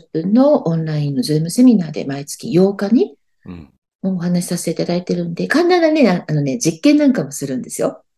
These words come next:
Speaker 2: へえ、どん、どんな実験するんですか？
Speaker 1: うんうん。例えば、味覚実験。
Speaker 2: うん。
Speaker 1: うん。オンラインで離れてても、
Speaker 2: はい。
Speaker 1: ちょっとしたね、なんか材料を用意していただいて、
Speaker 2: うん。
Speaker 1: うん。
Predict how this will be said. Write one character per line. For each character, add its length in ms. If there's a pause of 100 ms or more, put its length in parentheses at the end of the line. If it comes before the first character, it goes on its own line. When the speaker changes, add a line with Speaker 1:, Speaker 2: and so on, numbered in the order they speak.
(100)
Speaker 2:
へ 720
え、 60
ど 200
ん、 160
ど 120
ん 40
な 100
実 180
験 160
す 80
る 80
ん 20
で 40
す 80
か？ 120 (600)
Speaker 1:
う 160
ん 60
う 100
ん。 160 (400)
例 240
え 20
ば、 340 (560)
味 120
覚 260
実 260
験。 260 (680)
Speaker 2:
う 80
ん。 400 (200)
Speaker 1:
う 60
ん。 300 (100)
オ 80
ン 60
ラ 120
イ 40
ン 40
で 60
離 220
れ 80
て 120
て 120
も、 360 (140)
Speaker 2:
は 180
い。 80 (520)
Speaker 1:
ち 100
ょ 20
っ 40
と 80
し 80
た 80
ね、 320 (260)
な 80
ん 20
か 60
材 240
料 120
を 40
用 200
意 40
し 60
て 100
い 40
た 100
だ 100
い 120 (100)
て、 280 (200)
Speaker 2:
う 80
ん。 160 (640)
Speaker 1:
う 60
ん。 200